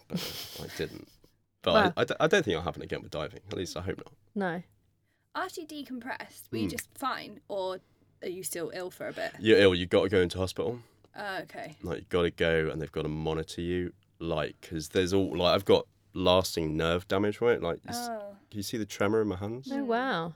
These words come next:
Speaker 1: Like, that's from that.
Speaker 3: Really?
Speaker 1: And, like, I've got a, every time I swallow, I get a clicking in my ears, which, you know, I
Speaker 3: Oh,
Speaker 1: got off,
Speaker 3: wow.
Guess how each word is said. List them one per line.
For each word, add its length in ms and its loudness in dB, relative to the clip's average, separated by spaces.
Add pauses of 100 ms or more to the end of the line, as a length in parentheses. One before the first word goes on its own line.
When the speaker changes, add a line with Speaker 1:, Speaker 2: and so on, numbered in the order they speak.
Speaker 1:
Like, 240 -4 (160)
that's 520 -6 (160)
from 460 -6
that. 180 -2
Speaker 3:
Really? 680 -8
Speaker 1:
And, 180 -6
like, 200 -10
I've 120 -18
got 160 -2
a, 160 -4 (800)
every 160 -6
time 180 -4
I 40 -4
swallow, 300 -4
I 40 -8
get 160 -6
a 20 -20
clicking 320 -4
in 80 0
my 120 -4
ears, 320 -2
which, 180 -2
you 80 2
know, 120 6
I 60 6
Speaker 3:
Oh, 20 -2
Speaker 1:
got 140 4
off, 300 2
Speaker 3:
wow. 60 -16